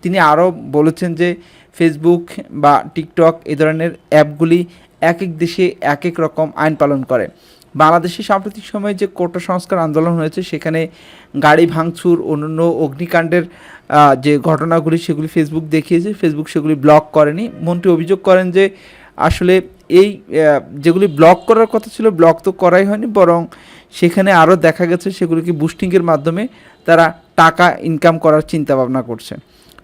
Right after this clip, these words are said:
তো এগুলির জন্য যদি Facebook সন্তোষজনক কোনো উত্তর না দিতে পারে তাহলে হয়তো, আহ, Facebook চলবে না। যদিও অনেকে হয়তো ভিপিএন দিয়ে চালাচ্ছে বা অন্য কোনোভাবে চেষ্টা করছে, কিন্তু, আহ, সরাসরি Facebook আর বা এভাবে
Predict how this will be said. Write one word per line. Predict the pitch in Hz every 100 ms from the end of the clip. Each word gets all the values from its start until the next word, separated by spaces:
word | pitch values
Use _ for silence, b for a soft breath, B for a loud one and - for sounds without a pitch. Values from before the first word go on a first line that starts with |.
| -
তো | 180 190 -
এগুলির | - 170 196 202
জন্য | 214 208
যদি | 190 185 214 214 - -
Facebook | 165 165 196
সন্তোষজনক | - 156 151 190 180 202 202
কোনো | 196 190
উত্তর | - -
না | 185 170
দিতে | 156 190
পারে | 202 214 - b b b
তাহলে | - 175 208
হয়তো, | 214 208 214 214 -
আহ, | - 151 147 151 -
Facebook | 160 151 170 - _ 147 -
চলবে | 208 196 151
না। | 113 - _ _ _
যদিও | 127 143 185 202
অনেকে | 180 165 165 170 185
হয়তো | 170 175
ভিপিএন | 160 165 175 170
দিয়ে | 175
চালাচ্ছে | 170 190 185 - 170 247 b b b _
বা | 170
অন্য | 170
কোনোভাবে | 170 170 165 175
চেষ্টা | 175 190 -
করছে, | 190 151 - -
কিন্তু, | 208 175 160 165 156 b b b _
আহ, | 143 151
সরাসরি | 185 170 170 185 196 180
Facebook | 165 160 170
আর | 180 247 - _ _
বা | 147 143
এভাবে | - 175 175 180